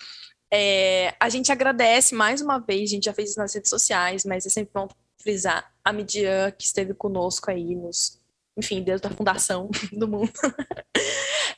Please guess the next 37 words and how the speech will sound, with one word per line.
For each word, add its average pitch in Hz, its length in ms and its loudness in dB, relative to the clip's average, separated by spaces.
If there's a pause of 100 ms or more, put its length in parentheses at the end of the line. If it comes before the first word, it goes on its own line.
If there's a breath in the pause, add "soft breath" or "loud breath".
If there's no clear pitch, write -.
(140)
É, 196 440 2 (340 loud breath)
mas 196 800 4
ela, 185 680 2 (120)
né, 185 180 0
teve 202 160 -2
que - 80 -18
focar 226 280 2
na 220 100 -4
carreira 202 440 -2
musical 196 380 -2
dela 202 500 0
e 202 120 0
a 196 40 0
gente 202 720 -2
é 190 60 -2
muito, 202 300 -4 (200)
tá 208 100 2
muito 196 280 -6
feliz 220 260 0
por - 160 -4
ela, 190 300 2
a - 20 -4
gente 180 180 -6
acompanha, 190 320 -2
a 190 40 -4
gente 202 140 -4
é 196 40 -6
fã, 202 280 -4
a 196 100 4
gente 185 440 -4 (140)
compartilha, 240 880 0
a - 20 2
gente 214 260 -4
tá 202 140 2
junto, 240 580 -2
a 220 80 6
amizade 220 680 2